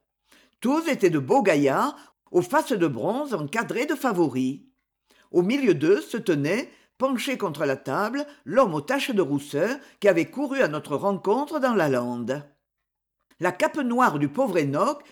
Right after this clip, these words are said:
pendait encore à ses épaules. Il était d'un tout autre type que ses camarades, l'air rusé, cruel, dangereux, avec des yeux sournois et inquiets rivés sur mon oncle. Subitement,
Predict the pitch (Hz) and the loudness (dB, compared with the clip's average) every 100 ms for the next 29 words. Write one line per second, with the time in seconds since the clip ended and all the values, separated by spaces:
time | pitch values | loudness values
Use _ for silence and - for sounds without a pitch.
0 | _ 220 240 214 196 156 - 285 302 311 | _ -2 0 0 -2 -2 -2 0 0 -2
1 | 220 196 - 135 131 135 147 - _ _ | 4 4 6 6 6 2 -6 -14 _ _
2 | _ 240 254 240 262 226 165 143 320 311 | _ 0 0 2 0 2 0 0 -2 0
3 | 285 208 - 269 220 165 160 147 - 220 | 0 -2 0 -2 -2 -2 -4 -4 -2 0
4 | 151 120 147 233 269 294 - _ - 233 | 0 -2 -2 -2 -6 -10 -18 _ -2 0
5 | 175 180 156 131 196 311 262 - - 202 | 4 4 4 4 4 4 -4 -6 4 6
6 | 156 208 294 170 233 202 170 135 175 240 | 6 4 -2 -2 0 0 0 2 2 0
7 | - - - 185 196 170 156 165 160 - | -6 -20 -6 4 6 6 6 4 0 -2
8 | 294 233 247 147 156 151 151 147 214 302 | -6 -2 0 0 -2 -2 -4 -6 -4 -4
9 | 254 220 175 226 294 311 226 160 123 123 | -2 -2 0 0 0 0 0 0 -2 -4
10 | 127 - 151 151 _ _ _ _ _ _ | -8 -10 -12 -12 _ _ _ _ _ _
11 | _ _ _ - 302 262 - 165 139 196 | _ _ _ -2 0 2 0 -2 0 -2
12 | 294 | -4